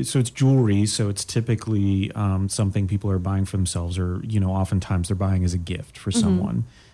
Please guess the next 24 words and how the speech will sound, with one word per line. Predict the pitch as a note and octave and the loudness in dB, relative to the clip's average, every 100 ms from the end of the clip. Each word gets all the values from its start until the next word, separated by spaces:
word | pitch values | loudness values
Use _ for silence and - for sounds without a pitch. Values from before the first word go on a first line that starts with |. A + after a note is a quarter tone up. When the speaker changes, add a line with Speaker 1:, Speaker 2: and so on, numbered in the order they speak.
| _ | _
Speaker 1:
And | - G#2 G2+ | 2 4 4
so | - G#2 | 4 4
there's, | G2 G2+ G2 F#2+ - - | 6 6 4 2 -2 -6
there's | C3+ A2+ G#2+ G2+ | -4 0 2 4
meaning | B2 A#2+ G2+ | 6 6 4
behind | F#2+ F2 E2 F2 | 2 -2 -6 -6
it. | - - | -6 -6
So | F#2+ | -4
some | - G2 | -2 -2
people | G#2+ G2 F#2 | -2 -4 -2
may | F2+ F2+ | 0 0
be, | E2+ F2+ F#2 F#2 - - - _ | -2 -4 -4 -6 -8 -20 -20 _
uh, | - G2 | -4 0
may | A#2 G#2 | 2 4
have | G2 F#2+ | 4 4
an | |
affinity | F2+ - G2 F#2+ F#2 | 0 2 2 4 4
for | F2+ G2 | 2 -2
something | F#2 G2 F2 F#2+ F2+ | 0 0 0 0 0
specific, | E2+ - - - F2+ - F#2 F2 - | -2 -6 -4 -2 -2 -2 -2 -4 -6
uh, | F2+ F2+ F2 | -6 -6 -6
whether | F2+ F#2+ F2+ F2 | -4 -4 -4 -4
it's | F2+ - | -6 -8
like, | F2 F2+ | -8 -8